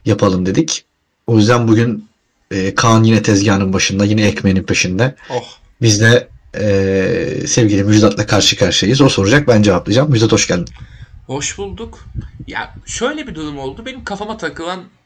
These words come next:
Speaker 2: sorular vardı. Hatta şöyle açıklayabilirim. Burada kesin bizi dinleyenler arasında Ge-, Geek Yapar'ı takip edenler vardır. Şöyle açıklayacağım. Uzun zamandır kafamı kurcalayan sorular var.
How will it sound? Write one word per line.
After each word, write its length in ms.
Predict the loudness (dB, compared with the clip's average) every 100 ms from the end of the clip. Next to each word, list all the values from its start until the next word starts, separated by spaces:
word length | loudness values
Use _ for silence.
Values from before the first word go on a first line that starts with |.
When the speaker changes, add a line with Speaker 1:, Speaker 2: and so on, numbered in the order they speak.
| -18
Speaker 2:
sorular 420 | -8 -6 -4 -4
vardı. 440 | -4 -8 -10 -14 -18 _ _ _
Hatta 500 | -12 -8 -6 -6 -6 _ _ _ _ -18
şöyle 380 | -14 -6 -4 -2
açıklayabilirim. 800 | -2 -4 -8 -8 -8 -10 -12 -10
Burada 260 | -8 -8
kesin 420 | -8 -8 -8 -12 -16
bizi 220 | -14 -10 -10
dinleyenler 440 | -6 -6 -6 -6
arasında 380 | -6 -8 -10 -10
Ge-, 240 | -10 -12 -12
Geek 220 | -12 -8 -8
Yapar'ı 260 | -6 -6
takip 260 | -6 -6 -6
edenler 460 | -6 -6 -6 -8
vardır. 420 | -4 -4 -4 -10 -20 -20 -20 -20 -20 -20
Şöyle 320 | -12 -4 -2 0
açıklayacağım. 540 | -2 -8 -10 -8 -10 -10
Uzun 260 | -10 -8 -6
zamandır 420 | -4 -4 -6 -8
kafamı 320 | -8 -8 -8
kurcalayan 420 | -8 -4 -2 -2
sorular 600 | -2 -6 -6 -8 -6 -4
var. 200 | -4 -8